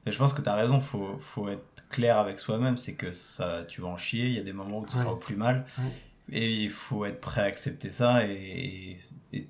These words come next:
Speaker 1: essayer de trouver des solutions pour passer outre ça.
Speaker 2: Ouais, c'est ça, c'est ça. Parce que, tu vois, on voit, euh, <laughs> bah, tu, il y a des moments où on dit, « Putain, je vais, je suis à combien là ? Je suis à quatre-vingt-dix kilomètres, il me reste encore que, pff, quarante bornes. »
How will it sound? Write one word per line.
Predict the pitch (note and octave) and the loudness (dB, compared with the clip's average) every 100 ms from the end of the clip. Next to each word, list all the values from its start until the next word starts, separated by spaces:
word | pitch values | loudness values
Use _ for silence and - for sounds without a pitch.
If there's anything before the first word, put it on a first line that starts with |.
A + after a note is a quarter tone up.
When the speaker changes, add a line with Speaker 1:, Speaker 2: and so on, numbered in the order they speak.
| F#2+ | -8
Speaker 1:
essayer | G#2+ - A2 | -4 -2 -2
de | |
trouver | - A2+ | -2 -2
des | A2 | 0
solutions | G#2+ A2 G#2+ - B2 | 0 0 0 2 2
pour | - | 0
passer | - G2+ - | -4 -4 -2
outre | - G#2+ - | -4 -4 -6
ça. | - - G#2 | -4 -4 -4
Speaker 2:
Ouais, | B2 B2+ | -4 -4
c'est | A#2 C3 | -4 -4
ça, | - A2+ - - - | -4 -6 -8 -20 -14
c'est | A2+ | -10
ça. | A2 A2 | -8 -8
Parce | - | -10
que, | - A2+ A#2 A2+ G#2+ | -6 -2 -2 -2 -2
tu | - | 4
vois, | D3 | 6
on | C3+ B2+ | 8 6
voit, | B2 B2+ | 6 6
euh, | B2+ A#2+ A2 G2 - | 8 6 4 -2 -10
<laughs> | - | -8
bah, | A2+ - | -4 -4
tu, | - - C3 - - - - | -2 -2 -2 -4 -14 -4 4
il | |
y | |
a | B2+ | 6
des | B2 | 8
moments | B2 C#3 | 10 12
où | D3 | 12
on | |
dit, « | B2 A#2 | 12 6
Putain, | - C3+ | 2 6
je | B2+ A2 | 6 6
vais, | A2 A2 G2+ G#2+ G#2+ | 0 -2 -2 -4 -8
je | G2+ | -8
suis | - | -6
à | A2+ | -6
combien | - B2 A#2 | -4 -4 -2
là ? | G#2+ | -6
Je | - | -6
suis | G#2+ | -6
à | |
quatre-vingt-dix | - A2 B2 A2+ A2+ A2 | -4 -4 -4 -2 -4 -6
kilomètres, | G#2+ A#2+ A2+ A#2 B2 B2+ | -8 -8 -6 -2 -4 -4
il | A#2+ | -6
me | A2+ | -6
reste | G#2+ | -6
encore | A2 G#2+ - | -6 -8 -6
que, | A#2+ | -6
pff, | G#2+ - - - | -6 -10 -16 -12
quarante | - - A#2 A#2 | -8 -8 -6 -4
bornes. » | A#2+ C3+ C3+ | 0 2 6